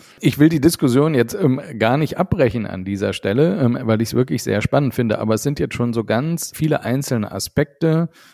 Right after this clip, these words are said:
aufgetaucht, Notenskala, Stoffhülle et cetera, die eben auch in den Reformoptionen beziehungsweise den Reformvorschlägen, die aktuell diskutiert werden,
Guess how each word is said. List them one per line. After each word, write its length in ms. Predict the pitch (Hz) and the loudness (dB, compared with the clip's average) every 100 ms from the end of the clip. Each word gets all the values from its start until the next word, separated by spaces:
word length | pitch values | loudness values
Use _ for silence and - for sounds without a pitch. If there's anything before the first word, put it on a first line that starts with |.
| _ | _
aufgetaucht, 920 | - 131 - 139 127 123 127 131 - - | 0 0 0 -2 2 4 4 2 -2 -4
Notenskala, 1040 | 117 110 113 - 107 101 104 104 104 104 - | 0 0 -2 -4 0 2 2 2 2 0 -4
Stoffhülle 920 | - 113 - 120 110 110 107 107 110 | -2 -2 0 0 4 4 2 0 -2
et 180 | - 110 | -6 -4
cetera, 580 | 131 127 123 120 120 117 _ _ 165 | -2 -2 0 0 -2 -6 _ _ -14
die 260 | 117 135 | -6 -2
eben 160 | 143 127 | -2 -2
auch 220 | 107 127 | 0 -2
in 200 | - 120 | -2 -2
den 300 | 113 113 117 | 0 0 0
Reformoptionen 960 | 107 98 - 123 156 101 - 131 135 104 | -4 -4 -2 -2 -2 -8 -6 -2 -2 -2
beziehungsweise 640 | 95 - 110 101 101 98 | -6 -6 -6 -4 -4 -4
den 180 | 92 92 90 _ - | -4 -8 -10 _ -8
Reformvorschlägen, 920 | 101 110 113 - 107 113 101 92 90 | -4 -2 -4 -2 -2 -2 -4 -6 -8
die 140 | - | -12
aktuell 380 | 101 - 87 95 | -12 -10 -6 -6
diskutiert 540 | 95 - 104 117 110 | -8 -12 -8 -6 -4
werden, 340 | 101 98 92 | -2 -4 -4